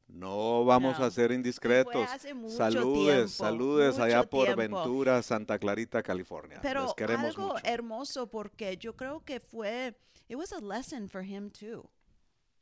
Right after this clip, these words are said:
Speaker 2: Una
Speaker 1: Pues,
Speaker 2: lección
Speaker 1: él,
Speaker 2: para él también.
Speaker 1: el, el pastor, así de los que son de armas tomar, se
Speaker 2: Ujú.
Speaker 1: nota. Eh, y,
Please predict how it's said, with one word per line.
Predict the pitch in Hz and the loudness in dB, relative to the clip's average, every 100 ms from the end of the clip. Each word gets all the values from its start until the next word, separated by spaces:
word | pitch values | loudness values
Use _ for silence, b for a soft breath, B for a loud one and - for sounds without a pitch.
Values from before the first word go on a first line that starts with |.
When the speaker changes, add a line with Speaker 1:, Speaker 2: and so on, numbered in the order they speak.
| _ | _
Speaker 2:
Una | - 104 175 | -14 -10 2
Speaker 1:
Pues, | 131 120 | 6 6
Speaker 2:
lección | 107 107 | 4 0
Speaker 1:
él, | 127 135 | 4 6
Speaker 2:
para | 156 151 | 8 6
él | - 208 233 | -2 -6 -6
también. | - 196 175 175 156 | -6 -8 -8 -8 -2
Speaker 1:
el, | 107 107 95 | 0 0 -2
el | 107 101 | -4 -4
pastor, | 117 98 - 175 117 110 - | -4 -4 -4 -4 -4 -6 -6
así | 104 92 117 | -8 -6 -4
de | 113 107 | 0 0
los | 95 90 - | -2 -8 -12
que | 98 | -12
son | - 104 120 123 107 73 - | -8 -6 -4 -4 -6 -10 -14
de | 80 | -10
armas | 80 107 117 127 131 | -6 -4 -2 -4 -6
tomar, | - 73 95 98 - - 78 | -14 -10 -6 -6 -8 -18 -20
se | - | -18
Speaker 2:
Ujú. | 78 | -12
Speaker 1:
nota. | 95 95 78 82 - b b b b _ | -10 -10 -12 -14 -18 b b b b _
Eh, | 76 76 76 76 | -12 -12 -12 -14
y, | 98 98 92 90 87 | -14 -14 -12 -12 -14